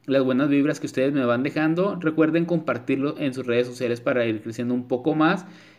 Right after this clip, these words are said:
Y, este, y seguirme por Instagram si quieres ver los vi-, los diseños que vamos a estar viendo a continuación en los, en este video, en este canal, pues sígueme por Instagram, ahí yo coloco las fotitos antes del video aquí en YouTube.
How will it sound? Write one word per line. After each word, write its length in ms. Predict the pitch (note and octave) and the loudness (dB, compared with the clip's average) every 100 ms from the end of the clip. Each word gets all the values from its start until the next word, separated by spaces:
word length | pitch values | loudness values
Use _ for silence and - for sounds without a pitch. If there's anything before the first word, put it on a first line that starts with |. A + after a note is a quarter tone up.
| _ _ | _ _
Y, 340 | E3+ F#3 F#3 F#3 | 4 6 4 4
este, 680 | E3+ E3+ D3 C#3 C3 B2 G#2+ | 2 0 2 4 4 4 4
y 500 | D3+ D#3 D#3+ E3 D#3 | 6 8 8 6 4
seguirme 520 | D3 B2+ C3+ C#3+ D#3 | 2 2 2 2 2
por 260 | D#3+ C#3+ | 2 0
Instagram 520 | C#3+ C#3 E3 E3 E3 E3+ | -2 -2 0 0 0 0
si 320 | D#3 C3 A#2+ | 0 0 -2
quieres 280 | B2+ C3 C#3 | 0 0 0
ver 120 | C3+ | 0
los 160 | C#3+ | 0
vi-, 160 | C#3 B2+ | 0 -2
los 580 | B2+ B2 A#2 A2 G#2+ C3 | 2 4 4 0 -4 -6
diseños 400 | A#2+ A#2 A#2+ C3+ | -4 -2 -2 -2
que 80 | C3 | -2
vamos 160 | A#2+ | -4
a 20 | |
estar 160 | - A#2+ | -4 -2
viendo 200 | A#2+ A#2+ | 0 -2
a 40 | |
continuación 520 | B2 B2 B2 G#2+ A2 A2+ | -4 -6 -6 -6 -6 -4
en 80 | |
los, 260 | B2+ D3 - - _ _ _ - | -2 -4 -8 -20 _ _ _ -6
en 120 | B2 | -6
este 220 | B2 E3 | -2 2
video, 340 | E3 D#3+ D3+ D3 | 2 2 0 -2
en 260 | B2+ B2+ | -2 -2
este 240 | B2 - E3 | -4 -2 -2
canal, 400 | E3+ E3 F#3 F3+ | 0 -2 -4 -4
pues 280 | F#3+ G3+ - - | -2 -2 -6 -18
sígueme 340 | - D3+ D3+ C#3+ | -2 0 2 0
por 180 | D#3 D#3 | 0 0
Instagram, 440 | D#3 E3 F3+ F3 | 0 0 0 -2
ahí 320 | D3 C3 B2 | 0 2 2
yo 180 | B2 C3 | 2 0
coloco 440 | B2+ - C3+ C3 D3+ | -2 0 2 2 -2
las 140 | C#3+ | -4
fotitos 420 | C3+ B2 C3+ D3 | -4 -6 -6 -6
antes 280 | C#3 A#2+ A#2+ | -6 -4 -2
del 140 | A#2+ | -2
video 300 | A#2 A2+ G#2+ | 0 0 0
aquí 160 | A2 A#2+ | -2 -4
en 80 | A2+ | -6
YouTube. 360 | A#2 G#2+ G#2 | -4 -4 -6